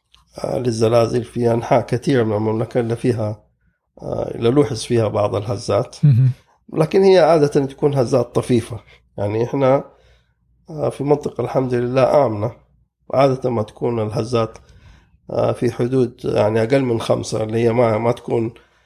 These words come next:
Speaker 1: مدمرة ولا تكون مؤثرة ولا
Speaker 2: بس
Speaker 1: شيء.
Speaker 2: تكون محسوسة خمسة.
Speaker 1: تكون محسوسة طبعًا.
Speaker 2: إيه.
Speaker 1: أي شيء تحت ثلاثة عادة ما يكون محسوس على مقياس ريختر.
Speaker 2: مم.
Speaker 1: أي شيء فوق ثلاثة ممكن يحس به الإنسان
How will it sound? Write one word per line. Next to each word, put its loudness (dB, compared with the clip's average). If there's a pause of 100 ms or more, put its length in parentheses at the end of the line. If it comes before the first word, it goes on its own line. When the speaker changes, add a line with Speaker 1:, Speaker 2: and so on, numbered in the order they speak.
(180)
Speaker 1:
مدمرة 0
ولا -2
تكون -8
مؤثرة -8
ولا -12
Speaker 2:
بس -4
Speaker 1:
شيء. -6
Speaker 2:
تكون 2
محسوسة 2
خمسة. -4
Speaker 1:
تكون -2
محسوسة -6
طبعًا. -2
Speaker 2:
إيه. -8
Speaker 1:
أي 2
شيء 0
تحت -6
ثلاثة 4
عادة -2
ما 0
يكون -6
محسوس -8
على -6
مقياس -6
ريختر. -6 (340)
Speaker 2:
مم. 2 (360)
Speaker 1:
أي 4
شيء -2
فوق -6
ثلاثة 2
ممكن -4
يحس -10
به -10
الإنسان -4